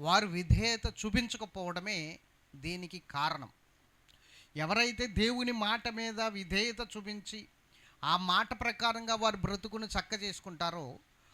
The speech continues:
ఆ మాట ప్రకారంగా ఎవరైతే దేవుని సన్నిధిలో నిలబడతారో, వారి జీవితంలో ఒక ఉన్నతమైన కార్యాలు దేవుడు జరిగిస్తూ ఉంటాడు. దేవునికి స్తోత్రం, హల్లెలూయా. మీరు గమనించండి,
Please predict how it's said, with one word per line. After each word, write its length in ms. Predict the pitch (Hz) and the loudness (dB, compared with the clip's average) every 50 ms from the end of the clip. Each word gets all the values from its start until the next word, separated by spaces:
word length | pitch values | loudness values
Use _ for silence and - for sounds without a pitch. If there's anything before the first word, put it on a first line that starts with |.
| _ _ _ - | _ _ _ 2
ఆ 120 | 156 175 | 4 4
మాట 400 | 180 175 170 190 226 233 - 214 | 4 4 2 0 0 0 0 0
ప్రకారంగా 500 | - 233 233 - 240 240 233 233 233 233 | 0 0 0 0 0 0 0 0 -2 -2
ఎవరైతే 560 | 226 220 202 196 208 214 220 220 220 - 226 220 | 0 0 2 0 0 0 -2 -2 -2 -2 -4 -2
దేవుని 460 | 190 196 196 208 220 220 220 220 202 | 0 2 2 2 0 -2 -4 -4 -6
సన్నిధిలో 440 | - 214 202 208 214 196 208 214 208 | -4 -4 -4 -4 -4 -6 -4 -6 -4
నిలబడతారో, 880 | 175 160 156 175 185 202 202 202 - - 185 180 185 180 147 131 - - _ _ _ _ - - _ _ - | -2 -2 -2 0 0 0 0 0 -2 -4 -4 -4 -4 -6 -8 -10 -12 -18 _ _ _ _ -20 -20 _ _ -10
వారి 240 | 139 151 160 156 156 | -6 -4 -4 -4 -4
జీవితంలో 880 | 147 131 135 185 220 240 208 240 233 226 214 196 160 147 165 185 190 - _ _ _ _ _ _ - | -8 -10 -8 -6 -6 -6 -6 -10 -10 -8 -6 -6 -6 -6 -8 -10 -12 -14 _ _ _ _ _ _ -14
ఒక 160 | 143 - 139 | -14 -12 -10
ఉన్నతమైన 760 | 139 143 147 170 196 208 - 214 196 190 190 190 190 180 185 | -10 -8 -6 -4 -4 -4 -2 -4 -6 -4 -4 -4 -4 -4 -6
కార్యాలు 640 | 175 - _ - 151 151 170 180 175 175 170 165 160 | -8 -10 _ -4 0 0 0 2 2 0 0 -2 -2
దేవుడు 340 | 147 139 147 147 147 147 139 | -2 0 0 2 2 0 2
జరిగిస్తూ 520 | 131 135 127 127 123 131 - - - - | 2 2 0 0 -2 -4 -6 -6 -8 -8
ఉంటాడు. 380 | 120 113 107 - - 95 - - _ _ _ _ _ _ _ _ _ _ _ _ _ _ _ _ - | -8 -8 -8 -8 -8 -10 -10 -12 _ _ _ _ _ _ _ _ _ _ _ _ _ _ _ _ -8
దేవునికి 440 | 123 139 147 156 156 156 147 - 151 | -6 -4 -2 -2 -2 -4 -6 -6 -10
స్తోత్రం, 600 | - - - 160 160 156 - 160 160 147 117 - - _ _ _ - - _ - - - _ - - - - - | -10 -6 -4 -4 -4 -2 -2 0 0 0 -2 -4 -12 _ _ _ -20 -20 _ -20 -20 -20 _ -20 -20 -20 -8 -4
హల్లెలూయా. 680 | 143 165 175 175 175 175 175 180 185 190 196 208 202 - - _ _ _ _ _ _ _ _ _ _ _ _ - | -2 0 0 2 2 2 4 4 4 4 4 2 0 -8 -14 _ _ _ _ _ _ _ _ _ _ _ _ -10
మీరు 200 | 143 147 139 143 | -10 -8 -4 -4
గమనించండి, 560 | 165 175 202 214 220 190 - 208 208 190 185 | -2 -2 -2 -4 -6 -6 -8 -8 -8 -8 -10